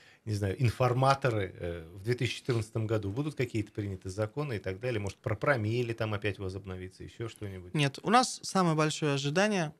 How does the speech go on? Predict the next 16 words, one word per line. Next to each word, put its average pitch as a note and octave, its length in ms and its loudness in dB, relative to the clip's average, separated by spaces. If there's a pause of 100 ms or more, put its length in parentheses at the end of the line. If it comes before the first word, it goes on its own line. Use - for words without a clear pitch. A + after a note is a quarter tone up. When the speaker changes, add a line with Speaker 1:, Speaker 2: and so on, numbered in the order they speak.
Speaker 2:
всех - 280 0
водителей D#3+ 460 2
ожидает, C#3+ 360 2
большой C#3 300 0
самый C3 540 -4
сюрприз, D3+ 580 0
можно D3 260 -2
так C3+ 200 -4
его C#3+ 120 -6
назвать, D3+ 400 -8 (460)
это A3 220 4
уменьшение F3+ 340 2
скоростного D3 460 -2
режима C#3+ 320 0
в C#3 80 0
городах D#3 440 2